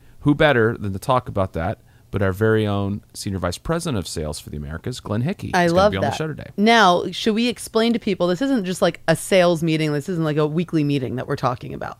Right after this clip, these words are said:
Speaker 1: Correct.
Speaker 2: So let's explain maybe the, the significance
Speaker 1: I like that.
Speaker 2: of
Speaker 1: Well,
Speaker 2: this
Speaker 1: so
Speaker 2: meeting.
Speaker 1: we will do two or three of these a year.
Speaker 2: Okay.
Speaker 1: And this is our big one.
Speaker 2: Yep.
Speaker 1: This is, we're gonna show our Salesforce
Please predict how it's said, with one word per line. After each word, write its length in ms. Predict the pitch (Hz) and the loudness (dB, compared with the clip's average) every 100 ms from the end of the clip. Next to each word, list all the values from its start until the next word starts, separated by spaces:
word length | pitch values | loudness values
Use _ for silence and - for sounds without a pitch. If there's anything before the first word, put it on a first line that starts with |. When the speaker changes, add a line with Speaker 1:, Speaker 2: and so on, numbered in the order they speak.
| _ | _
Speaker 1:
Correct. 540 | - 165 - 87 - - | 6 8 8 6 -4 -4
Speaker 2:
So 240 | - 196 | 4 8
let's 240 | 202 214 | 8 6
explain 580 | 202 - 202 180 165 156 | 2 0 4 6 6 4
maybe 220 | 156 156 | 4 2
the, 300 | 151 151 151 | 2 0 0
the 120 | 151 156 | -2 0
significance 720 | 185 170 233 233 190 156 135 | 2 4 2 2 2 2 4
Speaker 1:
I 140 | 101 | 4
like 260 | 107 104 - | 4 2 0
that. 200 | 87 - - 170 | -6 -10 -2 4
Speaker 2:
of 100 | 131 | 8
Speaker 1:
Well, 140 | 143 | 8
Speaker 2:
this 160 | 147 147 | 8 6
Speaker 1:
so 80 | 131 | 8
Speaker 2:
meeting. 120 | 123 | 8
Speaker 1:
we 120 | 139 | 8
will 140 | 160 | 8
do 580 | 156 135 143 139 135 135 | 6 6 6 6 4 0
two 180 | 123 127 | -2 -4
or 60 | 120 | -4
three 220 | 131 131 | -2 0
of 80 | 131 | 0
these 160 | 135 | 0
a 60 | 147 | -2
year. 360 | 151 143 160 - | -2 0 -2 -2
Speaker 2:
Okay. 180 | 160 - | -2 -2
Speaker 1:
And 400 | 285 _ _ 107 | -6 _ _ -2
this 140 | 107 | -2
is 140 | 131 117 | 0 2
our 120 | 123 | 4
big 220 | 120 143 | 4 4
one. 380 | 120 110 104 135 - - | 4 2 2 -2 -8 -6
Speaker 2:
Yep. 100 | 160 | -4
Speaker 1:
This 140 | - | -4
is, 80 | 117 | -4
we're 160 | 110 113 | 0 2
gonna 160 | 117 | 2
show 320 | 104 127 117 | 0 2 4
our 220 | 113 107 104 | 6 4 2
Salesforce 1000 | - 127 131 - 107 101 101 - - | 0 0 -2 -4 -4 -2 -4 -6 -10